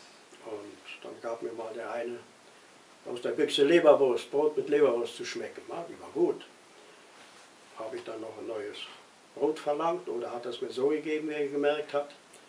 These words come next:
Weiß nicht. Jedenfalls habe ich mich dazu gesetzt und habe dann seine Leberwurst gegessen. Und da hat die Mutter hat das gemerkt. Da hat die mich da rausgezogen und mir da eingehend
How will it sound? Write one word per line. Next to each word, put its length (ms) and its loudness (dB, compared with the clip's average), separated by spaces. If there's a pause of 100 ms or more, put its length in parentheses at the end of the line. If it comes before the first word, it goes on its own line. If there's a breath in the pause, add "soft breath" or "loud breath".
Weiß 240 -2
nicht. 140 -12
Jedenfalls 640 0
habe 180 -4
ich 80 -10
mich 140 -8
dazu 320 -8
gesetzt 500 -2
und 200 -6
habe 240 -6
dann 140 -4 (720)
seine 300 -6 (680)
Leberwurst 460 -4
gegessen. 380 -10 (1300)
Und 200 -14
da 180 -14
hat 120 -14 (100)
die 200 -12
Mutter 280 -2
hat 120 -10
das 200 -10
gemerkt. 500 -12 (720)
Da 120 -14
hat 160 -14
die 60 -8
mich 180 -10
da 120 -6
rausgezogen 720 -4 (1300 loud breath)
und 440 -10
mir 120 -8
da 200 -12
eingehend 600 -6